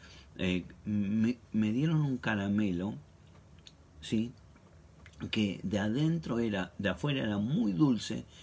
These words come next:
y de adentro era súper agrio, pero agrio f-, horrible. <laughs> Lo tuve que escupir porque no, no, n-, era impasable en mi boca. Eh, entonces, a veces el pecado es eso, ¿no? Te lo da dulce algo primero, pero después,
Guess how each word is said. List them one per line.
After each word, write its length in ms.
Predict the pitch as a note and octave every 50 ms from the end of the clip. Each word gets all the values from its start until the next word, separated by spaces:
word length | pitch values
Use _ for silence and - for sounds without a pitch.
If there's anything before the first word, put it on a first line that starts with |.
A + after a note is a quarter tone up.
| - - - - - -
y 120 | G#2 A2+
de 100 | G#2 G#2
adentro 500 | G#2 F2+ D2 A2 C#3 D3 C3+ - - A#2
era 200 | A2+ A2 G2+ G2
súper 760 | - - - - - - - E3+ E3+ E3 - - C3+ B2+ G#2+
agrio, 400 | G2 F2+ D#2+ C#2+ C#2 C2+ C2 D2
pero 280 | - F2 D#2+ E2 - - -
agrio 360 | F#2+ G2+ A2 A#2 B2 C3 D3+
f-, 240 | - - - - - -
horrible. 540 | - E2 E2+ E2 F#2+ F2+ D2+ C2 B1+ - - - - - - - -
<laughs> 220 | D#2 D#2 F2+ -
Lo 300 | - C#2+ D2 F2 E2 D#2
tuve 240 | D#2 - A#2+ A2 G2
que 80 | G2
escupir 420 | F2 - - D#2+ D2 - G2+ E2 D2 - - - - - - - -
porque 240 | - E2+ D#2 F2 F2+
no, 320 | F#2 F#2 G2 G#2+ A2+ -
no, 340 | - G2 F#2+ G2 G#2 G#2+ A#2 B2
n-, 520 | - F#2 F2 F2 D#2+ - - F#2 F2 F#2
era 140 | F#2+ F#2+ G2+
impasable 760 | A2+ G#2+ F#2+ F#2 - - - - - - - G2+ F#2 F2 D#2+ C#2
en 80 | C#2
mi 120 | C#2+ D2+ D#2
boca. 320 | D2 B1+ - - - - - - - - - - -
Eh, 220 | - G#2+ G#2+ G#2+ - -
entonces, 720 | - G#2+ G#2 A2 - B2+ B2 B2 G#2+ - - F2+ E2 - - - - - - - - - - -
a 140 | - G2+
veces 360 | G2+ A#2 A2+ G#2+ - G#2 - -
el 80 | G2
pecado 380 | E2 F2+ E2 - F#2 D#2+ E2+ F2+
es 140 | D#2 - -
eso, 280 | D#2 C#2+ - - -
¿no? 220 | D2 E2 G#2+ B2+ C3 - - - - - -
Te 100 | - D2
lo 140 | C#2+ B1+
da 180 | C#2+ F#2+ A2 A#2
dulce 380 | C3+ C#3 C3+ C3 A2+ - - G#2
algo 220 | G2 F#2 F2 D#2+
primero, 440 | D#2+ E2 F2 F2+ F#2 F#2 F2+ F2+ E2
pero 200 | - E2+ D#2 C#2+
después, 540 | C#2+ C#2+ D2 - - E2 F#2 G#2 G#2 - -